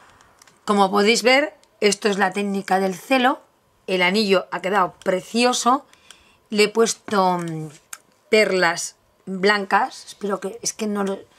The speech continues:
supongo que lo veréis bien. Perlas blancas y el azul.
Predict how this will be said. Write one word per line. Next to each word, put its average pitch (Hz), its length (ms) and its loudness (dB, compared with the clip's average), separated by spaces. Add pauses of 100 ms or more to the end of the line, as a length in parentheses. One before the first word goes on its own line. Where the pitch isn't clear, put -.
(280)
supongo 202 300 0
que 208 80 0
lo 196 80 4
veréis 185 260 0
bien. 208 300 0 (800)
Perlas 190 440 2
blancas 233 680 2 (140)
y 190 100 4
el 180 80 4
azul. 160 440 -4